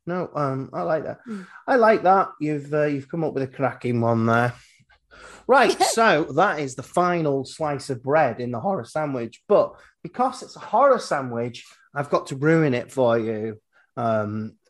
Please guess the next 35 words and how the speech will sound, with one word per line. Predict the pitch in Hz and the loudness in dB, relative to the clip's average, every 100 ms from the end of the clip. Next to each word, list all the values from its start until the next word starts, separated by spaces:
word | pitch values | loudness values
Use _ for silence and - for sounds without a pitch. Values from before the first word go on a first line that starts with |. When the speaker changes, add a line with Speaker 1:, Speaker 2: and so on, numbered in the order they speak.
| _ - - | _ -20 -16
Speaker 1:
I'm | 127 107 - 85 123 | -16 -16 -18 -12 -8
s-, | 117 123 - | -8 -8 -10
I'm | 139 139 | -8 -4
sorry. | - 147 120 113 113 - | 2 2 2 -2 -6 -10
Um, | 123 120 117 107 _ _ | -6 -6 -6 -12 _ _
and | 131 135 | -10 -6
what | 151 147 | -2 -2
I'm | 180 | -4
gonna | 175 156 | -4 -6
do | 131 135 127 120 | -4 -2 0 -2
is, | 107 110 107 - _ - - _ - | -4 -4 -6 -8 _ -20 -20 _ -8
um, | 123 120 123 123 117 113 113 - | -2 0 0 0 -2 -4 -10 -10
I'm | 123 120 | -6 0
going | 120 117 117 117 - - | 2 2 0 -4 -10 -4
to, | 120 110 104 104 107 104 - _ _ _ _ _ - - - _ _ _ | 0 0 0 -2 -4 -8 -14 _ _ _ _ _ -20 -20 -20 _ _ _
let's | 143 - - | -16 -14 -14
see. | - - - 117 110 104 95 - - - - _ _ _ _ _ _ _ _ _ _ - - - - | -14 -14 -12 -10 -8 -10 -12 -14 -16 -18 -20 _ _ _ _ _ _ _ _ _ _ -16 -16 -14 0
Oh, | 240 | 4
I'm | 143 | 4
gonna | 131 | 4
put | 123 147 | 2 0
a | |
green | 117 131 139 127 | 2 4 4 2
pen | 147 139 120 | 0 0 2
knife | 113 110 - | 0 -2 -4
in | 113 | -4
it. | 110 | -4
There | 101 120 | -6 -8
you | |
go. | 113 127 127 | -6 -6 -6
That'd | 123 | -10
be | 113 | -12
fun | 104 117 110 | -10 -10 -8
for | 123 131 | -8 -8
you. | 165 | -10